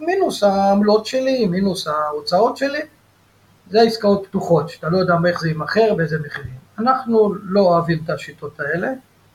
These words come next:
כי זה לא מספיק שאני סוג של בורסה, שאני זורע, ואני לא יודע מה יצא לי בסופו של דבר,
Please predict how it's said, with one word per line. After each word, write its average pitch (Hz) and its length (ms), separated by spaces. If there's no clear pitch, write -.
כי 156 140
זה 160 400
לא 185 120
מספיק 190 400
שאני 165 1160
סוג 202 280
של 180 200
בורסה, 190 500
שאני 160 420
זורע, 170 540
ואני 170 100
לא 185 60
יודע 180 160
מה 180 140
יצא 185 240
לי 262 100
בסופו 175 380
של 165 120
דבר, 170 380